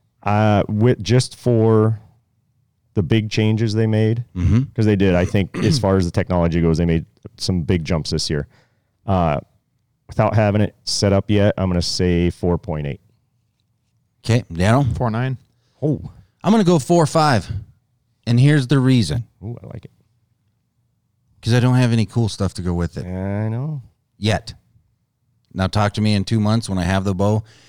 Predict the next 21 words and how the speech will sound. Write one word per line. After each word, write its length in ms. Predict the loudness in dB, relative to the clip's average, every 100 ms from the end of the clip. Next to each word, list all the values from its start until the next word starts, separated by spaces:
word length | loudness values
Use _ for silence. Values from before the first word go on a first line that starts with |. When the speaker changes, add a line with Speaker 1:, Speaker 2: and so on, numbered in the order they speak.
| _
Speaker 2:
and 120 | -4 -4
I 60 |
put 220 | 0 0 0
their 100 | -2
new 160 | -2
side 300 | -2 -4 -4
lock 340 | -2 -4 -6 -12 _ _ _ _ _ _ _ _ _ _ _
stabilizer 500 | -4 0 2 2 2
Speaker 3:
Oh, 20 |
hey, 60 | 2
we 60 |
Speaker 2:
mount. 100 | 2
Speaker 3:
gotta 140 | 0 0
talk 120 | -2
about 140 | -4 -6
the 60 |
new 300 | -6 -4 -6
sight 320 | -6 -6 -8 -10 _ -20
mount, 300 | -14 -14 -12
too. 180 | -12 -8
Speaker 2:
Oh, 360 | -2 0 0 -2